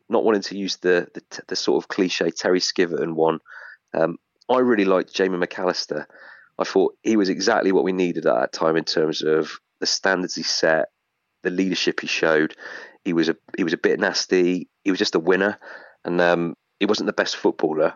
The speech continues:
for us, I don't think, but in that team, he was probably one of the most important players. Um, so I reckon he would be my, my favourite Y T F C player, just because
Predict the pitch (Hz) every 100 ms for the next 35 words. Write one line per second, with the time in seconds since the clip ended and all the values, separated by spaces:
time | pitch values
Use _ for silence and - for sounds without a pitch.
0 | - - - - 85 80 82 - 80 -
1 | 87 87 90 - 87 80 78 - - 85
2 | 82 82 82 78 - 73 82 - - -
3 | 80 90 - - _ - _ _ - 82
4 | 80 - - - 90 90 - 90 101 92
5 | - 80 85 85 82 78 110 82 - 90
6 | 82 80 80 80 - - - 78 - 78
7 | - - - - 82 -